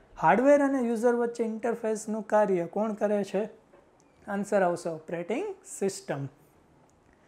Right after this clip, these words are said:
ખાલી જગ્યાની મદદથી દરેક એપ્લિકેશન સોફ્ટવેર કાર્ય કરે છે. આન્સર આવશે ઓપરેટિંગ સિસ્ટમ. ડી ઓ એસ નું પૂર્ણ નામ છે ડિસ્ક ઓપરેટિંગ સિસ્ટમ.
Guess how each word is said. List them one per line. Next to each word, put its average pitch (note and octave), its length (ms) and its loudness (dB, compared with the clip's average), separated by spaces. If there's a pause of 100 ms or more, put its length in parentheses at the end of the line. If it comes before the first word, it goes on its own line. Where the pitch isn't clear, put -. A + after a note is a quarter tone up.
(200)
ખાલી B3+ 240 2
જગ્યાની C4 340 -2
મદદથી B3 460 -2
દરેક G#3 320 -2
એપ્લિકેશન G#3+ 580 -6
સોફ્ટવેર F#3+ 460 -6
કાર્ય G3 420 -2
કરે G3+ 300 -6
છે. G3+ 140 -10 (360)
આન્સર G3+ 340 -2
આવશે E3+ 300 -4
ઓપરેટિંગ E3 680 -4 (280)
સિસ્ટમ. F3+ 440 -2 (560)
ડી A3 160 2
ઓ C#4+ 40 4
એસ C#4 320 4
નું B3 140 -6
પૂર્ણ A#3 320 -6
નામ G#3+ 240 -4
છે G#3 200 -6
ડિસ્ક G#3 380 -6
ઓપરેટિંગ F#3+ 680 -6 (260)
સિસ્ટમ. F3 420 -8